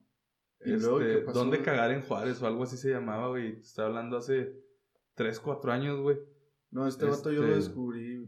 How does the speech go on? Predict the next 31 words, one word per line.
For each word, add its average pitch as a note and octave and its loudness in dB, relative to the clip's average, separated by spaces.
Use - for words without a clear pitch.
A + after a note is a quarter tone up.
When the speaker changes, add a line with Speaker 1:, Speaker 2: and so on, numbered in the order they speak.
Speaker 1:
pues, C3 -12
a C#3 -12
principios A#2 -12
de C3 -8
este B2+ -8
año, A#2+ -10
güey. A2+ -14
Speaker 2:
No, C3 -4
güey, C3 4
ya C3+ 4
Speaker 1:
Se D#3 6
me E3 8
Speaker 2:
había E3 6
Speaker 1:
hizo E3 6
bien D#3+ 4
Speaker 2:
habido, D#3+ 2
Speaker 1:
chistoso, B2+ -2
güey. G#2+ -18
Speaker 2:
había A#2+ -2
habido C3+ -2
un, A2+ -6
un, A2 -4
este, A2+ -4
un G#2+ -6
grupillo B2+ -2
así B2 -2
en B2+ -6
Juárez, A#2+ 0
Speaker 1:
De B2 -2
Speaker 2:
güey. C3+ -2
Speaker 1:
ese. A#2 -10